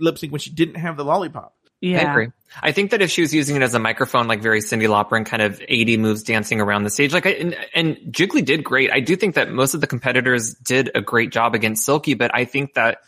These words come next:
Speaker 3: Silky was just able to draw your attention a little bit more, like, with, you know, stunts and just outperforming.
Speaker 1: Mm-hmm.
Speaker 2: I mean, I, I personally just think that Jiggly just sort of petered out at the end,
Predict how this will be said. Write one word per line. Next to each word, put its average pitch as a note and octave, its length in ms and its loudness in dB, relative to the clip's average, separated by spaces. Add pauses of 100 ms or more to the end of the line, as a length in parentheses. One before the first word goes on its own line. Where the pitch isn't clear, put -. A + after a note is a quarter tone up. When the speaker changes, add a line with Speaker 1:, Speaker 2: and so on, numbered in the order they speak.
(340)
Speaker 3:
Silky F#3+ 400 -2
was C3+ 140 0
just C#3 200 -2
able C3 280 0
to C3+ 380 0
draw A2+ 340 0
your B2+ 180 0
attention B2+ 480 -2
a F#2+ 80 -4
little A#2 180 2
bit A2+ 140 0
more, B2+ 320 0
like, A#2 240 0
with, A#2+ 120 0 (500)
you B2+ 80 0
know, A#2 100 2
stunts C3 480 -2
and A2+ 360 -2 (360)
just A#2 240 -6 (640)
outperforming. C#3 1080 -2 (500)
Speaker 1:
Mm-hmm. C#3 360 -6 (680)
Speaker 2:
I C#4+ 140 2
mean, D#4 340 2
I, D4 320 2 (800)
I D#4 240 4
personally C4+ 400 0
just F3+ 200 -8
think E3+ 220 0
that D3 380 0 (240)
Jiggly E3 520 0
just D#3 360 -2
sort D#3+ 200 2
of D3 220 0 (380)
petered C#3+ 580 0
out C#3+ 180 2
at C#3 160 -4
the - 160 -10
end, A#2 280 -8